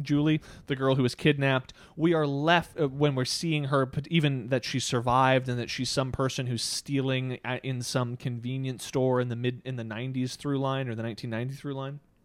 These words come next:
Um, we're led to believe that all these horrible things must have happened to her that broke her down because the world is a terrible, terrible place. And what we, what is ultimately revealed, the shocking revelation, in fact,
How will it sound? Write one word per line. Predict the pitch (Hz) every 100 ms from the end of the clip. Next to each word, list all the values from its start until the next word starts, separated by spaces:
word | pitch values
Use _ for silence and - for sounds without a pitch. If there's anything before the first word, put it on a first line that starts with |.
| _ _ _ - -
Um, | 151 147 156 - - - - - -
we're | 151
led | 160 185 196
to | 175
believe | 151 170 170 139
that | 135 - - _ _ _
all | 135 160 196
these | 208 185
horrible | - 165 170 156
things | - 151 139
must | 139 135
have | -
happened | 131 131 131 123
to | 135
her | 120 131 127 123
that | 107 117
broke | 117 147 147
her | 156
down | 139 127 123 123 113
because | 117 123 113
the |
world | 113 123 127 120
is | 113
a | 113
terrible, | 131 120 110 113
terrible | 117 107 104
place. | - 107 67 -
And | 139
what | 170
we, | 185 147
what | 156 160
is | -
ultimately | 160 226 - 196 - 147
revealed, | 127 127 135 190 135 113 117 123
the | 131
shocking | - - 165 - 175
revelation, | 151 135 127 135 147 120 135
in |
fact, | 165 185 -